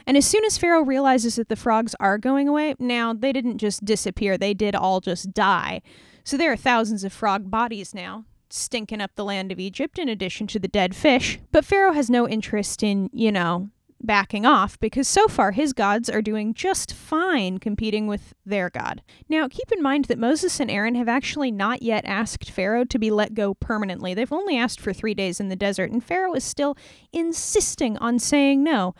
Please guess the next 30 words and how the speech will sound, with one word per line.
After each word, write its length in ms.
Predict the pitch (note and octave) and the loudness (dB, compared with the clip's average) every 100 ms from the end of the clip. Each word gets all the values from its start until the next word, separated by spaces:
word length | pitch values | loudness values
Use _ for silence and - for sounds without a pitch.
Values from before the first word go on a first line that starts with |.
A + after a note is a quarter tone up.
| - - - | -16 -20 -8
So 160 | - C#4 | -2 2
the 80 | |
next 260 | D4 B4+ - | 2 0 0
time 200 | C4 G3+ | 0 0
he 100 | G3+ | 0
says 320 | - G3 F3+ | 0 0 0
no, 240 | G3 F3+ - | -2 -2 -4
we 120 | - G#3+ | -6 -4
get 200 | G3 - | -4 -6
plague 480 | - G#3 G#3+ C4 B3+ | -10 -4 0 0 0
number 280 | C4+ C#4+ E4 | -2 -2 -4
three, 600 | - - B3 F#3 C3+ - _ _ | -6 -6 -6 -6 -8 -14 _ _
gnats. 840 | G#3 G3 G#3+ F#3 G3 E3 - - - | -8 -4 -4 -2 -4 -6 -8 -8 -8
Sorry, 440 | - - - F#3 F3 | -4 -2 -2 -4 -4
gnats. 460 | A3 F3+ - - - | -4 -4 -4 -6 -4
We 80 | A#3 | -6
get 140 | - - - | -6 -10 2
plague 200 | C4 B3 | 4 4
number 220 | B3 A#3 | 2 0
three. 300 | - G3 - - | -2 -8 -10 -12
It's 220 | G#3+ - | -8 -4
gnats. 540 | G3+ G#3+ F#3+ - - - - - | -2 -2 -4 -8 -8 -10 -10 -4
And 220 | G#3+ G#3 | -2 2
gnats 420 | D#4+ C#4 C4 - - - | 2 2 0 -4 -8 -4
are 220 | G#3 E3+ _ | -4 -6 _
nasty 1300 | F#3+ F#3 G3 A#3 - - - A#3 G#3 G3 F#3+ F3 E3 - | -8 -6 -4 -2 0 0 0 0 0 -2 -4 -4 -6 -8
and 140 | F3+ | -2
real 120 | A3 | 0
bad. 340 | A#3+ E3 - - _ _ - | 2 -2 -4 -12 _ _ -12
And 220 | - G3+ | -8 -6